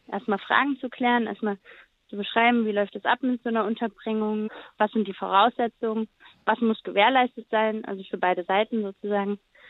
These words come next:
Und dann, wenn es klappt, kann eine Person in einer privaten W G unterkommen und kann so dann erstmal ankommen,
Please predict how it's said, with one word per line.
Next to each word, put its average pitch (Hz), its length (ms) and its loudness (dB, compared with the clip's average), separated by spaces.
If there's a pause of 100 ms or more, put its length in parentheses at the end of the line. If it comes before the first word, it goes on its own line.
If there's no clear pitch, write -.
(100)
Und 226 260 0
dann, 202 360 4 (600)
wenn 220 160 0
es 208 120 -6
klappt, - 360 -2 (280)
kann 208 160 0
eine 202 180 -2
Person 202 480 -4 (480)
in 214 100 -4
einer 190 280 0 (120)
privaten 190 380 0
W 180 80 -6
G 175 160 -4
unterkommen 294 840 2
und 240 420 0 (640)
kann 233 240 2
so 240 200 2
dann 233 180 -2
erstmal 196 360 -2
ankommen, 233 880 -2